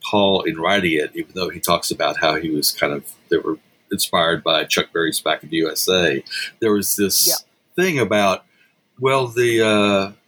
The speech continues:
Speaker 1: the people in Russia are just like us. He wants to get home. He wants to unplug the phone. He wants to, you know,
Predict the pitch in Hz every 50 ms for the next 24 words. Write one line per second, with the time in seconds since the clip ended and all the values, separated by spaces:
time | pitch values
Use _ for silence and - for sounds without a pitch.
0 | _ _ _ _ _ _ _ _ _ _ _ _ _ _ _ _ _ - 135 -
1 | - 165 190 - 147 139 120 104 110 123 160 165 - - 120 - 104 107 101 -
2 | 131 135 123 - - 113 110 107 - 135 156 131 - - - - - - - 101
3 | 113 131 135 110 107 104 - 110 117 - - - 117 104 101 101 92 - 120 131
4 | 139 143 147 147 143 143 143 131 127 123 113 107 - 107 101 101 98 95 - 107
5 | 107 110 101 101 95 - - - 143 147 147 147 147 147 143 139 - - - -
6 | - _ - 127 123 120 113 117 110 101 - - - 110 104 101 95 92 90 87
7 | _ _ - 107 98 92 85 80 85 87